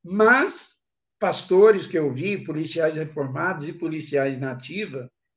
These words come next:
que não podiam dar o nome publicamente,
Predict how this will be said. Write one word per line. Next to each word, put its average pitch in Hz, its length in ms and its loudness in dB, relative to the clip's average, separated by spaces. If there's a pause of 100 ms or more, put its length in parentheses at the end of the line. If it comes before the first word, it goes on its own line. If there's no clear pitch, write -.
(120)
que 147 100 -6
não 143 160 -4
podiam 135 720 0
dar 123 140 2
o 127 120 0
nome 131 500 -4
publicamente, 131 840 -6